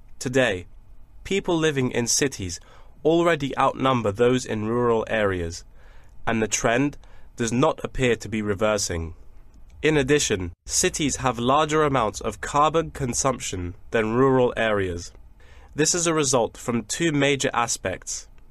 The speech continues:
First, with the increase of urban population around the world, the massive construction of urban infrastructure and residential housing is hard to avoid. Second,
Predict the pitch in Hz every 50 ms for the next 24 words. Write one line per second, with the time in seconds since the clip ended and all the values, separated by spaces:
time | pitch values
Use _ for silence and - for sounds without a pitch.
0 | - - - - - - - 123 113 117 139 151 - - - - - - - -
1 | - - - - - - - - 127 120 113 131 127 131 156 180 180 170 - -
2 | 160 151 - - 117 104 - - 131 139 143 139 143 139 131 - 139 123 - 123
3 | 120 123 123 120 - - 107 101 - - 104 110 113 117 120 117 110 110 110 110
4 | 107 101 92 87 87 - - - - - - - - - - - - 120 120 127
5 | 143 156 160 - 170 156 - - 151 131 127 - - - 135 120 - - - 104
6 | 98 95 92 - - 120 123 127 123 127 127 - - 123 127 127 123 - 113 104
7 | - - 104 90 - - - 95 90 87 - - - - - - - - - 120
8 | 113 107 110 113 123 139 143 143 135 135 135 127 127 - - 123 113 - - 120
9 | 123 120 113 104 101 90 82 80 - - - - - 107 - - - - - 131
10 | 131 131 131 - - 120 110 104 95 104 104 101 92 85 82 - - - - -
11 | - - - - - - - - - 160 160 - - 107 101 95 87